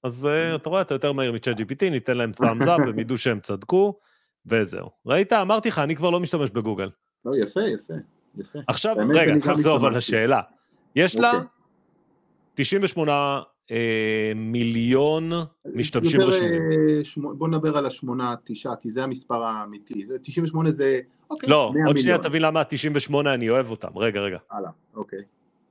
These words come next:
Speaker 2: אני איתך.
Speaker 1: ו-, ושוב, אני לא, אני לא מנסה, אין לי איזה אינטרס,
Speaker 2: לא, לא, לא,
Speaker 1: כן,
Speaker 2: אני
Speaker 1: אנחנו
Speaker 2: איתך,
Speaker 1: פה
Speaker 2: אני
Speaker 1: זה.
Speaker 2: איתך.
Speaker 1: הם שולחים עכשיו אימייל לתשעים ושמונה, אומרים, "תקשיבו, יש לנו פלטפורמה,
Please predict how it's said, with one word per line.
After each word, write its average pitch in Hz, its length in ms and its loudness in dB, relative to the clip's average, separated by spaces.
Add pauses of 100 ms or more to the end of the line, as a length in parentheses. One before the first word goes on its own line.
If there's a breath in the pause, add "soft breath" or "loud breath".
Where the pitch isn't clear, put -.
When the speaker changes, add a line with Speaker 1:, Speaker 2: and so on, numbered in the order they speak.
(120)
Speaker 2:
אני 101 80 -8
איתך. 101 180 -4
Speaker 1:
ו-, - 20 4 (260)
ושוב, 202 320 0
אני 147 140 0
לא, 170 200 2
אני 131 140 -2
לא 143 120 2
מנסה, 165 340 -2
אין 139 120 0
לי 156 80 2
איזה 107 260 0
אינטרס, 110 320 -2
Speaker 2:
לא, - 60 -2
לא, 196 80 -4
לא, 190 60 -4
Speaker 1:
כן, 117 60 2
Speaker 2:
אני 117 100 0
Speaker 1:
אנחנו 104 220 -4
Speaker 2:
איתך, - 80 -12
Speaker 1:
פה 101 120 -2
Speaker 2:
אני 98 80 -2
Speaker 1:
זה. 95 60 -12
Speaker 2:
איתך. - 120 -16 (1000 soft breath)
Speaker 1:
הם 175 100 4
שולחים 226 240 2
עכשיו 208 220 0
אימייל 185 220 2
לתשעים 147 340 -2
ושמונה, 110 400 -2
אומרים, 190 260 0
"תקשיבו, 339 560 -2 (240)
יש 202 200 2
לנו 240 160 -2
פלטפורמה, 123 560 0